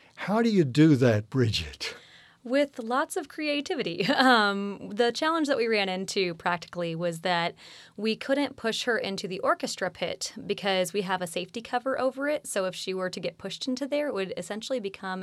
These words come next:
Speaker 2: a human trampoline. So we were looking at other creative options. There was discussion about trying to pull a trap and having her go through a part of the stage, but then that turned into a safety conversation. So we decided to go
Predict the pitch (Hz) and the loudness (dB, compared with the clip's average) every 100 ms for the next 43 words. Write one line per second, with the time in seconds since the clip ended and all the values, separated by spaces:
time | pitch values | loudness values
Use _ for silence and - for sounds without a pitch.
0 | - 170 165 170 190 180 170 180 170 175 | -6 -4 -4 -6 -8 -8 -6 -8 -6 -6
1 | 180 262 294 - - - - - - - | -4 -6 -6 -20 -20 -20 -20 -20 -12 4
2 | 233 220 208 202 226 226 226 226 240 214 | 6 8 6 4 4 2 2 0 0 0
3 | 190 190 190 - 180 170 - 156 156 - | 0 0 -2 -2 -2 -2 -2 -4 -4 -6
4 | 170 - - 180 196 190 175 175 185 170 | -4 -6 -6 -2 0 0 -4 -4 -2 -2
5 | 190 180 175 170 165 - - 170 170 165 | -4 -4 0 0 0 -4 -6 -6 -4 -4
6 | 165 156 - 233 247 240 175 160 170 170 | -6 -6 -2 0 0 -2 -6 -6 -6 -6
7 | 165 160 165 165 160 160 165 165 - 156 | -6 -6 -6 -6 -4 -4 -8 -10 -8 -8
8 | 156 156 - 208 214 - 170 170 165 - | -8 -10 -4 -2 -2 -4 -10 -8 -8 -8
9 | 170 160 156 151 - 180 175 196 185 175 | -8 -6 -6 -8 -6 -8 -8 -12 -10 -8
10 | 180 180 175 208 208 - 180 170 165 - | -6 -6 -8 -10 -10 -4 -2 -2 -6 -18
11 | - - 233 277 294 247 214 214 190 - | -18 -8 0 2 4 4 6 4 -2 -4
12 | 226 208 196 190 - 185 190 202 202 196 | -2 0 0 0 -4 -2 4 4 4 4
13 | 196 196 | 2 0